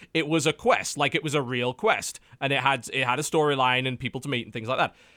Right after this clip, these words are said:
And it seems like they went kind of the, the right way with Mass Effect, and then with Dragon Age, like, they just kinda got lost. Like, they didn't know where they were going with the series. Two was, like, a massive step backwards in many ways, and then three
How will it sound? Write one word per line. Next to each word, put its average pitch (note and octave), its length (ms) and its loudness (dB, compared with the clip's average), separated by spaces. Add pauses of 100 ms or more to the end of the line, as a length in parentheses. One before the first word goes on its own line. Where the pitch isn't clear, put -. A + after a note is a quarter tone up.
(560)
And F3+ 440 2 (320)
it F#3 160 -2
seems C4 260 -4
like G3+ 220 2
they F#3+ 140 2
went F#3 220 0
kind F#3 180 0
of E3+ 60 -4
the, D3 260 -4
the D3 120 -2
right C3 300 0
way G3+ 240 2
with A3+ 160 0
Mass G#3+ 240 -2
Effect, A#3+ 440 -6
and D#3 160 -2
then F3 340 0
with E3 220 -4
Dragon B3+ 360 0
Age, F3 360 0
like, D#3+ 280 2 (540)
they E3 220 2
just A#3+ 160 -4
kinda D4 160 4
got F3+ 160 6
lost. D3 560 0
Like, D3+ 180 2
they F3+ 100 0
didn't F#3 160 -4
know E3+ 140 6
where D#3 220 4
they E3 80 0
were C#3+ 100 0
going D3+ 320 2
with D3+ 140 -2
the B2 100 -8
series. C3 560 -4
Two A3 300 -4
was, F3+ 180 -4
like, D#3 160 0
a D3+ 40 -2
massive D3+ 280 -4
step D3 180 0
backwards B2+ 300 -2
in B2+ 80 -6
many B2 160 -4
ways, A2+ 300 -6
and B2+ 80 -6
then B2 120 -6
three F3+ 480 0